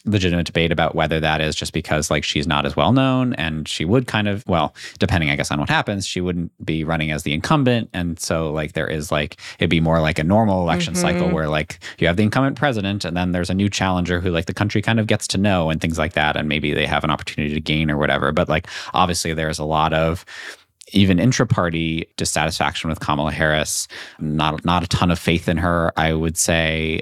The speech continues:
Speaker 1: among a lot of Democratic insiders, um, questions about her electability being a, a Black woman. So I think that it would be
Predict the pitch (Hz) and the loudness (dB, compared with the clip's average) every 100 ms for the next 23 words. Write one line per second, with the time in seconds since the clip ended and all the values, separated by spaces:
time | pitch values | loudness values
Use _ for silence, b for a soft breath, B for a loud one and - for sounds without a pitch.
0 | - 82 82 78 76 78 B B - 85 | -4 -2 0 2 0 -2 B B -2 2
1 | 80 80 80 80 80 - 78 76 76 78 | 4 2 0 0 0 0 0 0 0 0
2 | - 76 73 73 73 - - 82 73 73 | 0 0 2 0 0 -4 -4 0 0 0
3 | - 78 80 76 73 78 80 80 78 78 | 0 0 0 0 2 2 2 2 0 -2
4 | 78 78 78 78 78 76 76 76 73 76 | 0 2 2 0 0 0 0 0 0 0
5 | 76 73 80 - - - 71 - 110 107 | 2 2 -2 -4 -4 0 0 2 2 4
6 | 98 92 87 - - 98 85 82 95 92 | 2 0 -4 -8 -2 2 2 2 0 -2
7 | - 87 - 85 90 85 | 0 -2 0 0 2 0